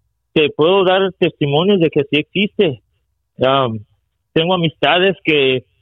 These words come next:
que de pronto han querido jugar la lotería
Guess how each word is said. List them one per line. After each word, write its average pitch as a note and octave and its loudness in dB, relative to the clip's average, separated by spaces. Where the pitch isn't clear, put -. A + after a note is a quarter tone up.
que C3+ 0
de C#3+ -2
pronto D#3+ -2
han D3 -2
querido F3+ 0
jugar D3 0
la E3+ 2
lotería D3+ 0